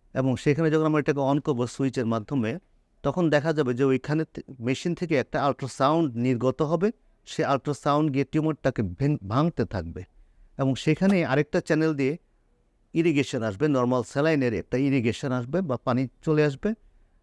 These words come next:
আরেকটা চ্যানেল থাকবে, সেটা হলো সাকশন চ্যানেল। তো ছোট, ছোট, ছোট, ছোট টুকরাগুলি যে হয়ে যাবে, সেগুলি পানির সাথে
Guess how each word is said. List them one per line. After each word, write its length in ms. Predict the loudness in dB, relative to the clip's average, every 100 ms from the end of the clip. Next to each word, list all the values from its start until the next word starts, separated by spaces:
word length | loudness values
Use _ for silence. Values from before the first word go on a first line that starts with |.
| 0
আরেকটা 360 | 2 2 0 0
চ্যানেল 280 | 2 2 0
থাকবে, 340 | -2 -4 -2 -4
সেটা 260 | -2 -2
হলো 80 | -4 -2
সাকশন 440 | -4 -2 0 0
চ্যানেল। 300 | 0 -6 -8 -14 _ -20 _ _ -8
তো 80 | -8 _ _
ছোট, 240 | 0 2
ছোট, 200 | 2 0
ছোট, 240 | 0 0 -2
ছোট 300 | 0 -2 2
টুকরাগুলি 580 | 0 4 4 4 2 2
যে 140 | 0
হয়ে 240 | 2 2
যাবে, 260 | 2 0 0
সেগুলি 420 | -2 -2 0 0
পানির 300 | 0 0 -2
সাথে 460 | -4 -6 -2 -2